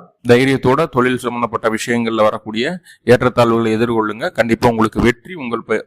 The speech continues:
பக்கம் இருக்கும் அப்படிங்கிறதுல மாற்றம் இல்லை. அதுவும் இல்லாம அந்த பத்தாம் அதிபதி அப்படின்னு சொல்லக்கூடிய புதன் பகவான் இருக்காரு இல்லைங்களா, முதல் பத்தொன்பது நாட்களுக்கு உங்க ராசிக்கு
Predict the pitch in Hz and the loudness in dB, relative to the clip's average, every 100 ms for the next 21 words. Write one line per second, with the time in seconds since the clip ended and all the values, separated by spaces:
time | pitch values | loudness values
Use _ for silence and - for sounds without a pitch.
0 | _ 113 - 127 117 117 127 110 110 110 | _ -6 -2 -2 -2 -2 -2 -2 -2 0
1 | 127 117 107 101 98 98 - _ - - | -2 -2 -4 -6 -16 -16 -20 _ -20 -16
2 | - 120 160 143 131 135 147 113 147 _ | -4 0 0 2 0 0 -2 -2 -8 _
3 | _ _ 110 113 117 - 160 143 131 131 | _ _ -8 -2 0 2 2 2 0 2
4 | 147 120 127 120 120 113 110 107 110 139 | 0 0 0 0 0 -2 -2 0 2 0
5 | 127 117 117 104 101 110 101 101 113 110 | 2 2 2 -2 -4 -6 -6 -8 -4 -4
6 | 113 147 156 131 131 123 113 113 - - | 0 0 2 -2 0 0 0 0 -2 -4
7 | 123 135 113 107 113 117 - 156 | -8 -8 -2 2 2 -2 -8 -6